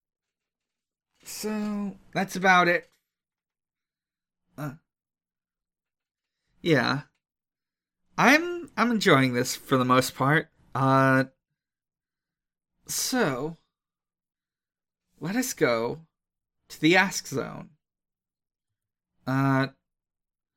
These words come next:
listeners, you can send in a question, uh, either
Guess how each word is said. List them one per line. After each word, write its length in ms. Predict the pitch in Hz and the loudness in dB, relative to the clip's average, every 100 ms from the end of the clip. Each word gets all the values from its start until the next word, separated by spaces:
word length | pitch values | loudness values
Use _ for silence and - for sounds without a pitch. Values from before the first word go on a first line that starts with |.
| _ - | _ -2
listeners, 520 | 147 - 156 180 175 | -2 0 0 0 -2
you 80 | 156 | -2
can 160 | 151 | -2
send 340 | 139 165 151 139 | 0 -2 0 2
in 240 | 131 127 | 2 0
a 120 | 113 | -4
question, 640 | - 156 135 - 127 123 127 _ _ _ _ _ - | -4 -2 0 0 -2 -4 -12 _ _ _ _ _ -4
uh, 240 | 131 131 - | -2 -2 -2
either 600 | 160 147 147 131 127 143 | 0 2 4 4 2 -2